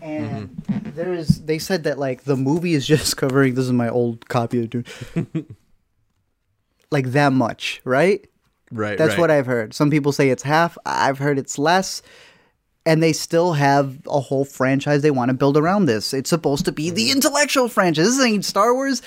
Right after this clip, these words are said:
Speaker 1: This is Star Wars quality, Game of Thrones quality, but for one of the greatest sci-fis ever made. Um, and they feel that releasing it on H B O automatically kills its chances. Who knows? Maybe this would be the one where having it accessible to en-,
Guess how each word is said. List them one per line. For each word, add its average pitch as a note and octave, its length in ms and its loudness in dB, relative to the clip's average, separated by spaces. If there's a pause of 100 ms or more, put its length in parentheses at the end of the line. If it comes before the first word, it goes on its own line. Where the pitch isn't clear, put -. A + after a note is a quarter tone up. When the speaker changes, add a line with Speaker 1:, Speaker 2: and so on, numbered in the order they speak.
(240)
Speaker 1:
This F#3+ 220 0
is C#3+ 180 -2
Star A#3 460 2
Wars G#3+ 340 2
quality, F#3+ 460 0
Game G3 260 0
of F#3+ 100 -6
Thrones F3+ 280 -2
quality, E3+ 600 2 (220)
but C#3 340 -2
for C#3+ 220 -4
one D3+ 160 2
of D3+ 60 6
the C3+ 160 0 (320)
greatest D3+ 560 0
sci-fis C#3+ 480 2
ever C#3+ 160 2
made. F3 260 2 (320)
Um, B2+ 300 4
and C3 100 4
they C3+ 100 4
feel C3+ 220 2
that C#3 240 2
releasing C3 340 0
it C3+ 40 0
on C3 100 0
H B2 160 -4
B B2+ 140 -2
O B2+ 100 0
automatically A#2+ 760 -6
kills C#3+ 420 0
its - 260 -8
chances. A#2 640 -4 (540)
Who C#3 160 2
knows? D#3 340 2
Maybe C#3 240 0
this D3+ 200 -2
would E3 100 0
be D#3+ 100 0
the D#3+ 100 2
one D#3+ 240 2
where E3 120 0
having C#3+ 300 0
it D#3 80 2
accessible D3+ 480 -4
to - 120 -4
en-, C3 160 -4